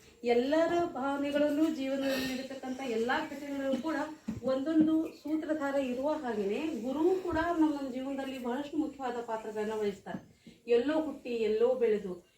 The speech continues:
ಯಾವುದೇ, ಆ, ತಾಯಿಯ ಮಡಿಲಿನಲ್ಲಿ ಬೆಳೆತಕ್ಕಂಥ ಇಂಥ ಮಹಾಪುರುಷರು ನಮ್ಮ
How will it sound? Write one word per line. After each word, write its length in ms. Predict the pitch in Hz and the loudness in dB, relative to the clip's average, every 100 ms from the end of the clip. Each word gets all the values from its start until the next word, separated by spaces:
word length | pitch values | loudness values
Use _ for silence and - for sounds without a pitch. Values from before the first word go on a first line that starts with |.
| _ | _
ಯಾವುದೇ, 760 | 233 202 240 240 311 349 359 - _ _ - 233 | 0 2 0 0 0 0 -2 -10 _ _ -4 -2
ಆ, 220 | 233 220 | 0 -2
ತಾಯಿಯ 640 | 214 240 240 262 254 254 240 | -4 -2 -2 -2 -2 -2 -2
ಮಡಿಲಿನಲ್ಲಿ 600 | 226 226 294 294 277 247 | -2 0 2 2 0 -2
ಬೆಳೆತಕ್ಕಂಥ 640 | 247 247 240 - 233 247 247 240 | -2 -4 -6 -8 -8 -6 -4 -2
ಇಂಥ 140 | 233 226 208 185 208 | -2 -4 -6 -8 -6
ಮಹಾಪುರುಷರು 760 | 220 285 285 254 - 202 240 | -2 -2 -2 -6 -4 -4 -2
ನಮ್ಮ 600 | 247 233 269 294 302 302 | -2 -4 -2 0 0 -2